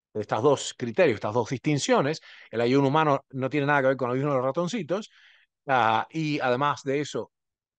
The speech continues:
tenemos que ver qué humano, hay ocho, no uno, no dos, no tres, sino ocho subfenotipos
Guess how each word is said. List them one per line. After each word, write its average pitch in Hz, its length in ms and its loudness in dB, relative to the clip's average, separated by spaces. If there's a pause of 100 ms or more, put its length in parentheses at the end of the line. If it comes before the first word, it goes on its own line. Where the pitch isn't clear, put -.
(760)
tenemos 143 240 -4
que 143 80 0
ver 135 280 -2
qué 165 200 2
humano, 160 600 0
hay 117 280 -8
ocho, 190 480 0 (200)
no 131 120 -2
uno, 170 240 -2
no 143 100 -2
dos, 143 360 -4 (120)
no 123 140 -12
tres, 139 220 -4
sino 107 340 -10
ocho 147 400 2
subfenotipos 123 880 -2